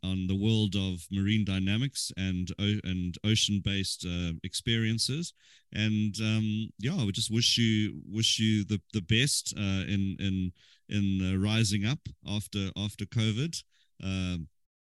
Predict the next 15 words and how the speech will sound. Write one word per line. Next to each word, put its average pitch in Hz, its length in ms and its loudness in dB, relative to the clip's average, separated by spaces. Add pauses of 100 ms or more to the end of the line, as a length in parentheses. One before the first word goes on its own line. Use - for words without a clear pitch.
(160)
I 117 60 4
don't 120 120 4
know 113 80 6
if 90 100 0
you 104 80 2
know, 107 220 4
Kuza 104 680 2
means, 101 460 -2
uh, 92 340 -4
a 98 40 -2
new 110 200 2
beginning, 110 480 -2
a 95 60 -2
new 107 200 0
dawn. 117 540 0